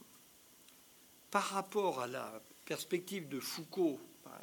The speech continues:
les années soixante-dix, le pouvoir médical, justement, là, c'est, on est dans les années gauchistes qu'on évoquait tout à l'heure,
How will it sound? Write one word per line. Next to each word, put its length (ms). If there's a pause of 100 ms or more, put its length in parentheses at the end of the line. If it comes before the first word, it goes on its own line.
les 140
années 200
soixante-dix, 840
le 80
pouvoir 400
médical, 760
justement, 480
là, 200
c'est, 160
on 120
est 80
dans 100
les 200
années 220
gauchistes 720
qu'on 240
évoquait 480
tout 260
à 40
l'heure, 320